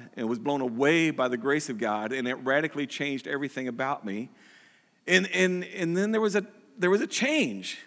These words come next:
There was a radically change, a radical change in my life because of that. Can you,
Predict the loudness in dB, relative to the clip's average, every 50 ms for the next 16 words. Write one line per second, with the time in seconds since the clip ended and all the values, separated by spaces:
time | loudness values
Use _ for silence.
0 | -20 -8 0 4 4 6 6 6 4 6 8 8 8 10 8 6 4 2 0 0
1 | 2 2 4 4 4 2 0 0 0 2 4 4 4 4 2 0 -2 -4 -2 0
2 | 0 0 0 0 -2 -2 0 4 4 4 6 6 6 4 4 2 0 -4 -4 0
3 | 2 2 4 4 2 2 0 2 2 0 0 -2 -6 -10 -20 -20 -20 -20 -20 -20
4 | -20 -20 _ _ _ _ _ _ _ _ _ _ _ _ _ -4 -4 -4 -2 0
5 | 4 4 4 6 4 2 0